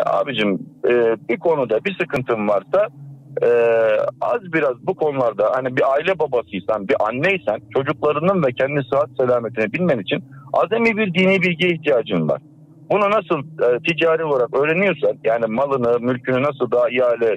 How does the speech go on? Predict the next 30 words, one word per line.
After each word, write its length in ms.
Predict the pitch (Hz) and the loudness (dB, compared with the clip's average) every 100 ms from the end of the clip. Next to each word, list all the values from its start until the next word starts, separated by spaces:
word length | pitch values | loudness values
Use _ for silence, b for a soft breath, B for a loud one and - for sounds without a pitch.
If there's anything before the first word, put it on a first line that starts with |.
| - | -4
getirmek 380 | 120 131 131 120 | -8 -4 -4 -4
için 300 | - 95 87 | -2 -2 0
bir 120 | 127 | -2
ilim 220 | 120 180 135 | 0 0 2
öğreniyorsan 600 | 110 113 202 - 127 - - - - - - | 2 2 0 -2 -4 -6 -16 -20 -20 -20 -4
bunu 220 | 233 302 | 0 2
da 80 | 294 | 2
yapman 400 | 202 - 139 131 | 2 0 -2 -4
gerekiyor. 380 | 107 104 90 92 | -2 -2 -2 -2
İnancın 440 | 123 156 175 185 185 | 0 0 -2 0 2
varsa, 280 | 170 143 92 | 0 -2 -2
yoksa 340 | 156 185 190 | 0 0 -2
zaten 260 | - 170 156 | -2 -2 -4
bizim 260 | 135 143 | -4 -2
bir 80 | 135 | 0
lafımız 440 | 131 123 156 156 123 | 0 0 -2 -2 -2
yok. 160 | 87 _ _ _ _ _ - - | -4 _ _ _ _ _ -6 0
E, 40 | 110 107 104 98 92 - | 2 4 2 2 0 -4
diğer 220 | - 214 202 | -2 0 0
türlü, 500 | - 180 165 120 90 _ b b | -2 0 0 0 -2 _ b b
e, 80 | - 120 113 113 | 0 2 0 0
zaten 320 | 175 185 165 117 85 98 | -2 -2 -4 -6 -8 -2
bunu 140 | 175 | 2
öğrendikten 640 | 156 151 160 170 147 208 196 | 2 2 0 -4 -2 -4 -2
sonra 140 | - 190 | 0 0
usul 240 | 170 151 202 190 | 0 -2 0 0
erken 320 | 160 202 190 | 0 -2 0
geliyor. 260 | 147 123 131 | 2 2 2
Hareket 260 | 165 180 | 0 -2
ettikten 440 | 180 180 - 196 | -2 -4 -2 -2